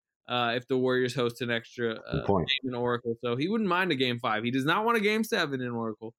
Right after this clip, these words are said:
Speaker 1: um, but I'm going Warriors in five.
Speaker 2: I'm with you. Uh, I, I, you know, my gut reaction was, was Warriors in four, but I, I think, uh, enough people <laughs> around the Warriors, uh, and, you know, including yourself, have, have kind of,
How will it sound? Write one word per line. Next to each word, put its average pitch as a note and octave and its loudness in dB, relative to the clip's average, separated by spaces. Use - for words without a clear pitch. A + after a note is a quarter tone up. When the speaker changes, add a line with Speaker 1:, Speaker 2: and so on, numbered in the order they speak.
Speaker 1:
um, A2 -4
but B2 0
I'm E3 2
going C3+ 0
Warriors F#2+ -6
in - -20
five. F2+ -16
Speaker 2:
I'm B2 4
with G2+ 4
you. F2 4
Uh, - -2
I, E2+ 4
I, F#2+ 2
you G#2+ 4
know, G#2+ 2
my F#2+ 2
gut G2+ 4
reaction G#2+ 4
was, F2 2
was F2+ 2
Warriors G2 6
in E2+ 2
four, F#2 2
but F2 2
I, F2 2
I F2 0
think, - -2
uh, - -2
enough G#2 2
people C3 4
<laughs> - -
around A#2+ 6
the A2+ 6
Warriors, G#2 6
uh, F#2+ 4
and, E2+ 2
you E2+ 2
know, E2+ 4
including F#2+ 4
yourself, F#2 4
have, D#2 0
have D2+ -2
kind F2+ 4
of, E2 -2